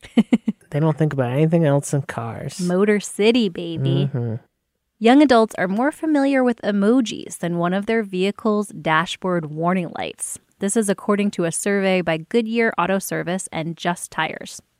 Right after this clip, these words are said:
Speaker 1: The survey of more than a thousand drivers conducted last fall found young drivers, consisting of both millennials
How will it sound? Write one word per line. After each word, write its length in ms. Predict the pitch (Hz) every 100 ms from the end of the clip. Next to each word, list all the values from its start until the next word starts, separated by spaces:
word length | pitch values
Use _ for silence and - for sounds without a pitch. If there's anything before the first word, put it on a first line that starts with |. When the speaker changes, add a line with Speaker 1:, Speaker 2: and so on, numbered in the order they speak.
| _
Speaker 1:
The 80 | -
survey 360 | 214 294 302 277
of 80 | 202
more 180 | 202
than 80 | 196
a 80 | 180
thousand 440 | - 185 185 214
drivers 380 | 208 165 156 160
conducted 520 | - 185 175 175 190
last 320 | 180 170 - -
fall 260 | 165 156
found 380 | - 175 165 165
young 260 | 190 233 269
drivers, 460 | - - - 175
consisting 520 | - 180 190 - 190
of 120 | 175 156
both 220 | 170 165
millennials 640 | 175 175 185 202 208 208